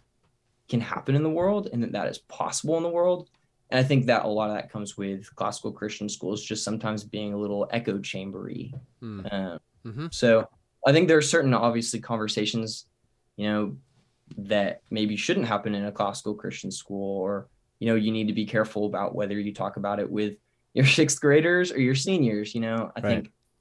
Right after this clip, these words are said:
Speaker 1: context really matters, but I think recognizing that, um, you know, it's possible to have these conversations in love and have, you know, these really great, great relationships with people who think differently than you.
Speaker 2: Yeah.
Speaker 1: I think I wasn't expected for that,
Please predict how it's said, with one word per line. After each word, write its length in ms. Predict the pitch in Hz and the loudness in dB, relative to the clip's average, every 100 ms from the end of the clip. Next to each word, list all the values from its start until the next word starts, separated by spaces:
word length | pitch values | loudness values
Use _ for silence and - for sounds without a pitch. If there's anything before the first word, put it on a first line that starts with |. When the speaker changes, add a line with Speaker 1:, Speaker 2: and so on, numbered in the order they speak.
| _ - | _ 0
Speaker 1:
context 440 | 123 120 120 - | 0 2 0 0
really 140 | 107 | -4
matters, 420 | 101 101 101 98 - | -2 -4 -4 -6 2
but 160 | 117 | 4
I 20 | |
think 280 | 143 143 139 _ _ _ _ - | 6 4 2 _ _ _ _ 2
recognizing 1000 | 113 117 110 107 104 101 104 98 98 104 | 2 2 -2 -2 -2 -4 -4 -4 -6 -2
that, 320 | 101 87 - _ | 0 -2 -8 _
um, 560 | 104 101 95 85 - - - _ _ _ _ - | -6 -4 -6 -8 -12 -14 -18 _ _ _ _ -6
you 60 | 107 | -2
know, 60 | |
it's 120 | 117 | -2
possible 400 | - 107 107 107 | 0 0 0 -4
to 60 | 98 | -6
have 200 | 98 98 | -4 -6
these 140 | 98 | -8
conversations 880 | - 95 95 92 87 92 92 90 95 - | -8 -8 -8 -6 -6 -6 -6 -8 -10 -10
in 160 | 98 95 | -10 -4
love 500 | 98 101 92 98 131 | 0 0 0 -4 -10
and 100 | 98 | -12
have, 300 | 98 92 - | -8 -10 -10
you 80 | - | -10
know, 80 | 92 | -8
these 240 | 95 95 | -8 -8
really 140 | 87 90 | -6 -6
great, 400 | 92 92 90 - _ _ _ - | -4 -4 -4 -10 _ _ _ 2
great 160 | 123 | 2
relationships 640 | 113 107 107 120 117 - 101 | 4 2 2 0 0 -2 -6
with 120 | 98 | -8
people 440 | 113 107 92 92 - | -6 -4 -4 -4 -6
who 120 | 104 | -8
think 240 | - 82 | -8 -8
differently 400 | 95 - 98 90 | -8 -8 -8 -6
than 140 | 98 95 | -6 -8
you. 280 | 92 - - _ | -8 -10 -14 _
Speaker 2:
Yeah. 120 | 90 | -4
Speaker 1:
I 40 | 113 | 4
think 140 | 143 | 6
I 40 | 131 | 8
wasn't 300 | 127 123 - _ - | 8 4 -4 _ -6
expected 480 | 117 - 104 - 208 | -4 -2 -4 -4 2
for 80 | 156 | 4
that, 300 | 165 165 | 4 2